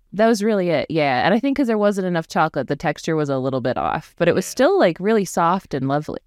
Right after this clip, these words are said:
Speaker 1: I'm gonna make it again 'cause I really wanna try it how it's supposed to be made, so this weekend I'm gonna make it again.
Speaker 2: A cake a week. That's decadent.
Speaker 1: Heck yeah. That's, that's the year we're heading for right now. This is,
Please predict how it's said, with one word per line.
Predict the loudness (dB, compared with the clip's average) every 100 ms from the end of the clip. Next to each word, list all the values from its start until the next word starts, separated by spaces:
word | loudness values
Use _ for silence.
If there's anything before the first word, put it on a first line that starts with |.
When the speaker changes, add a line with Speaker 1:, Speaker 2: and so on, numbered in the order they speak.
| -2
Speaker 1:
I'm | 2
gonna | 4 4 2
make | 0 0
it | -2
again | -2 -2 0 0 -2
'cause | -2 -2
I | -2
really | 0 2 2
wanna | 2 0
try | 0 2 2
it | 2 0
how | 0 -2
it's | -2
supposed | -6 0 0 0
to | -2
be | 0
made, | 2 0 -2
so | 0
this | 0 2
weekend | -2 0 0
I'm |
gonna | 2
make | 0 0 -2
it |
again. | -6 -6 -8 -8 -6
Speaker 2:
A |
cake | -2 4 4 4
a | 4
week. | 4 2 0 -10 _ _ _ -2
That's | 2 2 0 -14 -16 _ _ _
decadent. | -6 -4 -4 -4
Speaker 1:
Heck | 0 0 0
yeah. | 0 0 -2 _ _ _ -4
That's, | 0 0
that's | 2 0 0
the | -4
year | 0 0 2
we're | 2
heading | 2 2 0
for | -2 -2 -2 -4 -4
right | -2
now. | 0 0 0
This | -4 -10
is, | -14